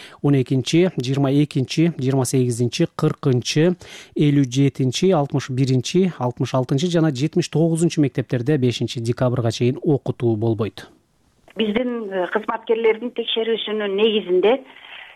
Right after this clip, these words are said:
Speaker 2: келбеген балдардын саны отуз пайыздан жогору болгон. Э, ошонун негизинде ба-, мектептерди беш күнгө жабылды. Бешинчи декабрга чейин жабылды. Бешинчи декабрда иштеп башташат.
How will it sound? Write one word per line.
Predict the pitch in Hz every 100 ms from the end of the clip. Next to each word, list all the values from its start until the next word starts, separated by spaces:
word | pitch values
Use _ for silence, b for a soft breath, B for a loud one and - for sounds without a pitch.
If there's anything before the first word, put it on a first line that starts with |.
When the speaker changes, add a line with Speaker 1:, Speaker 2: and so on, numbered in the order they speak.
| -
Speaker 2:
келбеген | 233 240 262 269 240
балдардын | 240 247 220 214 -
саны | 220 262
отуз | 254 233 226 196
пайыздан | 202 196 196 208 202 220 240
жогору | 208 190 214 -
болгон. | 196 143 131 - _ _
Э, | - 170 175
ошонун | 175 196 226 254 240 226
негизинде | 240 226 208 220 220 285
ба-, | 202 208 190 185 175
мектептерди | 175 466 - 226 220 208 226 294 285 _
беш | - 214 226 196
күнгө | 175
жабылды. | 165 165 170 190 269 269
Бешинчи | 185 233 220 - 196
декабрга | 240 208 190 180 180
чейин | - 214 226
жабылды. | 247 254 285 311
Бешинчи | 220 - 214 196
декабрда | 190 196 190 202 240
иштеп | 247 - 180 -
башташат. | 185 - - 143